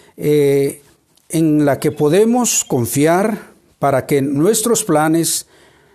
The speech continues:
no sean movidos o cambiados del propósito con el que están hechos. ¿Por qué? Porque Dios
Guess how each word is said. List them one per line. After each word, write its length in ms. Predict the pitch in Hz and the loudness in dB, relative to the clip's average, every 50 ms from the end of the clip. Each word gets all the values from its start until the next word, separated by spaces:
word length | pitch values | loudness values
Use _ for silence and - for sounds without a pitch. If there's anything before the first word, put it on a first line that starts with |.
| _ _ - - _ _ - | _ _ -20 -20 _ _ -14
no 220 | - 117 135 147 135 | -8 -4 -2 -2 0
sean 420 | - - 156 151 151 156 156 156 | 0 0 0 2 2 2 0 0
movidos 640 | 151 147 139 139 151 180 202 208 190 202 196 - - | 0 0 0 0 0 0 0 0 0 0 0 0 0
o 100 | 170 160 | -2 -2
cambiados 920 | 165 151 147 151 160 180 208 208 202 180 147 107 - - - - - - _ _ _ _ _ _ _ _ _ _ _ _ - - _ _ _ | 0 -2 0 0 0 2 2 2 0 0 -2 -4 -4 -6 -8 -10 -12 -16 _ _ _ _ _ _ _ _ _ _ _ _ -20 -20 _ _ _
del 280 | - 120 135 135 131 120 | -8 -4 -2 -2 -2 -2
propósito 680 | - 151 135 - - 165 165 160 - 185 170 170 151 | -4 -4 -4 -2 -2 0 0 0 0 -2 -2 -4 -4
con 140 | - 160 127 | -4 -2 -2
el 180 | 123 120 113 | -2 -2 -4
que 140 | - 127 127 | -2 -2 -2
están 300 | 120 - - 147 139 131 | -2 -2 -2 -2 -2 0
hechos. 640 | 143 147 139 143 - - - - - - - - - _ _ _ _ _ _ _ _ _ _ _ _ | 0 -2 -2 -4 -6 -10 -8 -8 -8 -10 -10 -12 -16 _ _ _ _ _ _ _ _ _ _ _ _
¿Por 220 | - 165 190 175 | -6 -4 -4 -2
qué? 240 | 180 262 285 254 196 - - - _ _ _ _ _ _ - _ _ _ _ _ | -2 0 0 0 -2 -4 -6 -14 _ _ _ _ _ _ -20 _ _ _ _ _
Porque 680 | - 160 151 147 156 160 160 156 151 151 147 151 - - - _ _ _ _ | -2 -2 -2 -2 0 0 0 2 2 2 0 -2 -4 -12 -20 _ _ _ _
Dios 840 | - 147 139 180 202 233 269 262 - - - - - - - - - | -12 -6 -2 0 2 2 2 0 0 -2 -2 -4 -4 -6 -8 -10 -14